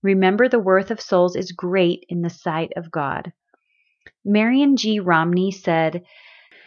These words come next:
"Now the answer to this profound question, 'What is man that he should be of such inestimable worth?' comes only by direct revelation from heaven.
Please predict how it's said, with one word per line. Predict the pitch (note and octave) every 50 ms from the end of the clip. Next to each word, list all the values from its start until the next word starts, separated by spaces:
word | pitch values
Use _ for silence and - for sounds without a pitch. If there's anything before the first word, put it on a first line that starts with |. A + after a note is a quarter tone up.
| - - _ _
"Now | - G#3 A3+ A3+
the | G#3+ A#3 A3+ -
answer | A3 A#3 A#3 - D4 C#4+
to | - C4
this | A3 A3+ A3
profound | - - A3 G#3 - - G#3 G3+ A3 A3 -
question, | - G3+ F3+ F3+ - - F3+ D#3+ E3 F3 F3 - - _ _
'What | - F#3+ F#3+ G3+ G#3+ C4
is | D4 C#4
man | A#3+ G#3 F3+ F3 E3+ E3+ F3+
that | F3 -
he | E3+ - G3 G3
should | - - G#3+ F3+
be | - G#3 G3 F#3+
of | F3+ F3+
such | - - - G3+ G3+ A3+ A3+ -
inestimable | - - G3+ F#3+ - - F#3 F3+ - - G#3 G#3 G3 G#3 G#3+ G#3 F#3
worth?' | E3+ E3+ D#3+ D3+ D#3 D3+ - _ _ _ _ _ - - _ -
comes | - - A3 G#3 F#3+ -
only | - G3+ G#3 A3+ B3 B3
by | A3+ G#3+ G3
direct | F3+ E3+ F#3 E3+ F3 F3+ G3+ -
revelation | - A#3 A3+ B3 G#3+ F3 F3 F3 - F#3 F3+
from | - F#3 F#3
heaven. | F3 - F#3 F#3 F3 D#3+ D3 D3+ D#3+